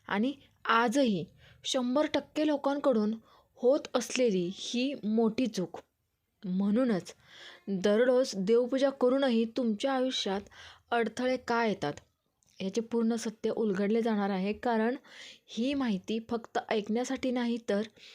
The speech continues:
ऐकून तात्काळ अंमलात आणण्यासाठी आहे. कारण देवपूजा ही केवळ दिवा, अगरबत्ती, आरती इतकीच मर्यादित नसते,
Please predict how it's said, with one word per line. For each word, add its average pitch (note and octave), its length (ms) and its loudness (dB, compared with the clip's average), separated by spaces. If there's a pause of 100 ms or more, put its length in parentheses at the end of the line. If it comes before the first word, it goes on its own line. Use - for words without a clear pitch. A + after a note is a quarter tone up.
(580)
ऐकून A#3+ 500 0
तात्काळ C4+ 400 0
अंमलात B3+ 520 2
आणण्यासाठी A3+ 640 0
आहे. F3 260 -2 (840)
कारण G#3 340 0 (420)
देवपूजा C4 520 4
ही B3+ 140 -2 (120)
केवळ G#3+ 340 2 (460)
दिवा, G#3 360 0
अगरबत्ती, A3 720 -2 (380)
आरती G#3 480 -2 (340)
इतकीच D4 440 -4
मर्यादित A3+ 500 0
नसते, G3 380 -4